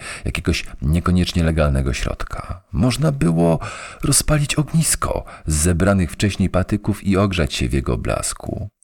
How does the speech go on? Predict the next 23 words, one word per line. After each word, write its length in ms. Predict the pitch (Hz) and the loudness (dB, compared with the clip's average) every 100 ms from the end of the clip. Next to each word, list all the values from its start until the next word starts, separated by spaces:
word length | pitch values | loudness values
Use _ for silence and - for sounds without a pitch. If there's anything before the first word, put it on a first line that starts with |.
| _ _ _ _ _ _ - | _ _ _ _ _ _ -6
Słowem, 500 | - 90 101 95 87 - - - _ _ - | 0 2 2 2 0 -6 -20 -20 _ _ -4
miało 480 | 65 87 95 95 87 | 2 4 4 4 2
się 300 | - 87 76 | 0 0 2
nieograniczony 1000 | 76 78 73 71 69 69 - 69 67 62 | 2 4 2 2 2 0 0 0 0 0
dostęp 640 | 53 58 - - 58 - | 0 -2 -2 -2 -4 -2
do 120 | - | -2
uroków 520 | 58 - - - - | -2 -2 -4 -8 -6
życia, 400 | - - - - - - - - _ - | -4 -4 -4 -4 -6 -10 -20 -20 _ -12
które 340 | - 87 87 - - - | -2 2 2 0 -10 -4
w 60 | 71 | 0
większości 520 | 80 87 117 - 110 | 2 2 0 0 2
mieszczuchów 640 | 101 - 117 - 107 95 | 2 2 -2 0 0 0
budziłyby 840 | 80 87 76 87 85 85 82 80 78 - | 0 0 2 4 4 4 4 2 0 0
odrazę. 800 | 73 78 73 69 53 - - - - _ _ _ _ _ _ _ _ | 0 2 2 2 0 -2 -8 -12 -16 _ _ _ _ _ _ _ _
Ale 320 | - 120 156 165 - _ _ - _ | 0 2 2 0 -6 _ _ -20 _
tacy 560 | 104 131 - - 156 151 | 0 2 2 2 2 2
byli 600 | 139 113 - - - - - - - | 2 2 2 -2 -10 -12 -16 -10 0
i 220 | 85 82 | 2 4
było 380 | 78 95 90 90 | 4 4 4 2
im 280 | 80 80 78 | 2 2 2
z 80 | |
tym 240 | - 71 67 | 0 0 2
dobrze. 680 | 60 50 - - - - | 0 -2 -6 -6 -6 -6